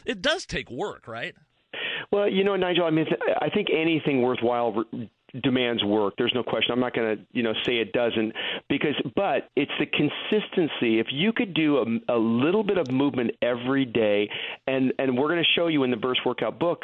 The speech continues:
Speaker 2: how to modify your diet. It doesn't have to be crazy, and I think that's part of the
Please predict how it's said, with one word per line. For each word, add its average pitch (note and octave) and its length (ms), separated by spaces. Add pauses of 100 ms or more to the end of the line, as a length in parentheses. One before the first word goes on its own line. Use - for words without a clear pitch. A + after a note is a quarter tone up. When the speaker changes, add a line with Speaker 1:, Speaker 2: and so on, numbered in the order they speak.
(120)
Speaker 2:
how C3+ 300
to C#3 80
modify B2+ 460
your A#2 140
diet. A2+ 360
It - 240
doesn't F#3+ 120
have B3+ 120
to B3 40
be G3 120
crazy, E3 480
and A#2 100
I C#3 40
think A3 140
that's C#4+ 200 (100)
part F#3 160
of D#3+ 60
the B2 80